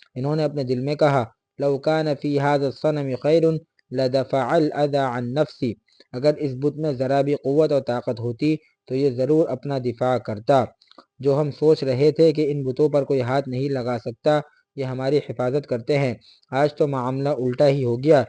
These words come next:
یہ خود اپنی حفاظت نہیں کر سکتے، ہماری کیسے حفاظت کریں گے؟ اور جو عبداللہ بن رواحہ مجھے باتیں بتاتے ہیں وہ بالکل صحیح تھی، مجھے سمجھ نہیں آ رہی تھی۔ اور اسی وقت وہ عبداللہ بن رواحہ رضی اللہ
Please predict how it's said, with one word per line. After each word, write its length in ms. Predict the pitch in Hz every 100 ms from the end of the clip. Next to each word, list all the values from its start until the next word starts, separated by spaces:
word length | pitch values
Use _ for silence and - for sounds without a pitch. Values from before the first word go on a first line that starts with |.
| _ _ -
یہ 100 | 131
خود 200 | 170 160
اپنی 240 | 147 151
حفاظت 520 | 135 120 135 139 135
نہیں 200 | 123 131
کر 140 | 131 123
سکتے، 420 | 127 117 156 151 - - _
ہماری 340 | 123 135 147 147
کیسے 320 | 131 113 151 -
حفاظت 400 | 139 135 135 -
کریں 300 | 123 147 147
گے؟ 100 | 120 - _ _
اور 120 | 120
جو 200 | 135 147
عبداللہ 300 | 131 139 156
بن 240 | 151 143 131
رواحہ 360 | 127 131 -
مجھے 240 | 147 131 135
باتیں 340 | 120 113 147
بتاتے 480 | 123 107 117 - 147
ہیں 140 | 151 151 - - -
وہ 80 | 127
بالکل 380 | 156 156 160 139
صحیح 300 | - 120 151 147
تھی، 160 | 127 107 _ _ -
مجھے 280 | 120 143 160
سمجھ 260 | 135 135 127
نہیں 260 | 123 135 170
آ 160 | 135
رہی 260 | 123 120 120
تھی۔ 180 | 113 101 _ - -
اور 100 | 123
اسی 320 | 139 143 - 170
وقت 160 | 160 151
وہ 120 | 147
عبداللہ 340 | 135 151 156
بن 240 | 143 143 135
رواحہ 320 | 131 127 160
رضی 260 | 147 143
اللہ 300 | 143 135 139